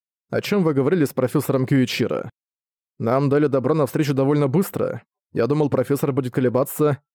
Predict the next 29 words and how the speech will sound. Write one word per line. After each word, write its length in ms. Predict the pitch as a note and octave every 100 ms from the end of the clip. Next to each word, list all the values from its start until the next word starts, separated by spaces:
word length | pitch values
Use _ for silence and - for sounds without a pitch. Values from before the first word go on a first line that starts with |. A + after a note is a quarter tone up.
| _ -
и 120 | G#2+
попытается 580 | B2 B2+ F#3 E3+ C3+ C#3+
отложить 360 | C3 C3 D#3+
это 120 | -
на 120 | C#3+ C3+
подольше». 600 | C3+ D#3+ - - - A#2 _ _ _ _ _ _ -
«Ты 80 | C#4
прав. 360 | D3 E3+ - _ _ -
Да, 300 | F#3 - -
так 180 | B3 C#3
и 40 |
есть. 360 | B2+ C3 - - _ _ _ _ _
Боку 320 | D3 D3+ F#3+
Саматян 460 | A#3+ D#3 C#3+ D3 C#3
тоже 260 | D#3 B3 B3
ждала 260 | D#3 C3
чего-то 300 | - C3+ -
такого, 500 | C3+ - G#3+ D3 C3+ _ _ _
но 80 | D4+
такие 280 | C4 - F#3
ожидания 340 | A#2+ E3 C4
приносят 400 | - C#3 D3 -
только 200 | C3+ G3
неприятные 460 | D4 C4+ D3 - C3+
ощущения», 720 | - B2+ D3 B2 F2 B1 - _ _ _ _ _ _
сказала 480 | - - A#2 C3 C#3+
Кунагиса, 540 | B2+ A#2 A2+ D#3+ - B2+
потирая 360 | A#2+ B2+ C3+
затылок, 580 | A2+ A2+ F3+ C#3+ -